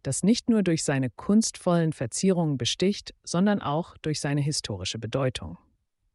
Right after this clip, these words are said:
Die Halsamphora des Exekias ist mehr als nur ein Gegenstand. Sie ist ein Fenster in eine vergangene Welt,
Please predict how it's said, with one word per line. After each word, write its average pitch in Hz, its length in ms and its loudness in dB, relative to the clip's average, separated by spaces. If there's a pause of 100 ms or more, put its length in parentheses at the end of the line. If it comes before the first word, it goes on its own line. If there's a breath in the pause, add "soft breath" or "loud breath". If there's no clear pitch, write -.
(840)
Die 139 140 -4
Halsamphora 196 680 4
des 165 140 2
Exekias 131 840 0
ist - 240 -6
mehr 160 260 4
als 151 180 -2
nur 147 140 -2
ein 139 160 -2
Gegenstand. 131 720 -2 (400)
Sie 170 200 -2
ist - 180 0
ein 151 140 4
Fenster 196 640 6
in 139 120 -2
eine 143 200 0
vergangene 135 600 0
Welt, 117 420 -2